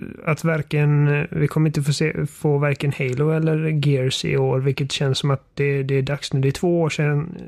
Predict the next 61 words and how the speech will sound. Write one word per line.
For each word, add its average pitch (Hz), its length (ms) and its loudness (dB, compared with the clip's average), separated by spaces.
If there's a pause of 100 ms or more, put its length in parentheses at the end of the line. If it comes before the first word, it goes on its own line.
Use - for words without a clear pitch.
sedan 143 440 2
senaste 135 460 0
Gears, 151 460 0
det 135 80 -6
är 135 40 -2
tre 165 340 2
år 139 180 0
sedan 127 280 -2
senaste 135 360 -2
Halo. 127 420 0 (880)
Eh, 127 500 2 (520)
och 156 80 4
det, 196 260 0 (100)
det 160 80 2
är 156 40 4
väl 175 120 2
tråkigt 170 560 -2
att 185 160 0
liksom, 160 340 0
att - 320 -4
för 160 180 -2
mig 151 280 2
att 156 120 -6
sitta 151 240 -2
här 147 100 4
och 139 80 2
bara 143 80 0
att, 143 80 -2
"Ja, 175 200 2
men 175 180 4
vi 175 80 4
måste 180 280 0
ha 170 80 2
mer 160 380 2
Gears 156 260 2
och 156 60 2
Halo", 143 280 0
för 160 100 -4
att 147 80 -4
det 156 100 0
är 147 40 0
liksom, 147 280 0
det 147 60 4
är 143 40 2
typ 139 220 -4
det 147 100 2
enda 139 240 0
de 131 140 0
har. 151 280 0
Men 147 180 2
samtidigt 139 380 0
så 160 100 -2
är 151 40 2
det 151 80 -2
liksom, 147 340 -2
det 147 80 -2
är 143 40 4
ju 139 80 4
serier 135 440 0
jag 131 100 2
gillar. 127 520 0